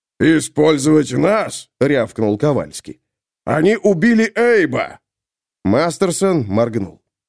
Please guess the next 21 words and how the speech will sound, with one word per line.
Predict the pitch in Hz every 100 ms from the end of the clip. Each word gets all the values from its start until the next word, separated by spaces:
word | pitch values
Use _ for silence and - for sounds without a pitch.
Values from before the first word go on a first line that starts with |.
| _ -
"Я | 110 170
пытался | 175 175 175 180 143 165
остановить | 143 - 151 180 208 -
их, | 78 - _ _ _ -
но | 220
наш | 214 190
друг | 135 175 160
оказался | 165 151 160 147 135
слишком | 131 123 110 - 120
горяч. | 120 104 82 - - _
Он | 202 220
решил | 196 170 180 185
воспользоваться | 170 - 180 156 160 139
своим | 135 147 160 160
мечом-плетью". | 160 127 160 151 - 175 123 - 87 85 _ _ _ _ _ _
Мастерсон | 151 151 196 214 202 - 185
скорбно | 165 - 170 151 160
покачал | 151 147 131 120 101
головой. | 107 139 104 78 _ _ _ _ _ _ _
"Азарт | 120 127 113 190 170
молодости. | 139 180 190 175 117 - - 85 -